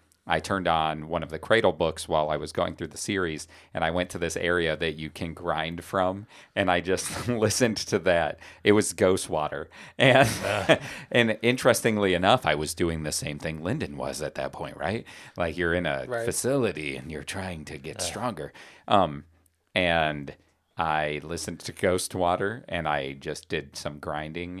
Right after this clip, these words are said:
Speaker 1: in Demon Souls to get it to where it wasn't too hard for me. And it was fun. I had a lot of fun with it,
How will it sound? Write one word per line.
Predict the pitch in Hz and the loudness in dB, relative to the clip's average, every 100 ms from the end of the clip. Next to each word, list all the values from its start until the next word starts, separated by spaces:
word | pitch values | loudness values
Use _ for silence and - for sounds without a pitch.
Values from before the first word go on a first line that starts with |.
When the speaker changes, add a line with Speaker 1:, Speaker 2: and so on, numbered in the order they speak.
| - | -12
Speaker 1:
in | 80 76 71 | -10 -10 -12
Demon | - 82 85 | -12 -12 -8
Souls | - 95 110 - - | -4 -4 -4 -10 -14
to | - 82 | -10 -6
get | 82 | -6
it | 85 - | -6 -8
to | 78 | -6
where | 80 78 | -4 -4
it | - 85 | -6 -2
wasn't | 90 90 87 | -2 -4 -6
too | 117 117 | -4 0
hard | 110 113 - | 0 0 -2
for | 131 123 | -2 -2
me. | 170 165 - - - _ _ - | -4 -8 -14 -20 -20 _ _ -2
And | 92 90 90 87 87 87 85 - | 0 0 0 -2 -4 -6 -10 -8
it | 87 120 - | -2 -2 -4
was | 127 127 151 151 - - | -4 -4 -4 -6 -10 -6
fun. | 147 - | -4 -4
I | 104 | -6
had | 185 190 | -6 -4
a | |
lot | 98 87 87 101 131 170 | -6 -6 -10 -8 -6 -4
of | 151 | -2
fun | 139 160 | -2 -2
with | 175 190 | -6 -6
it, | 196 - | -8 -10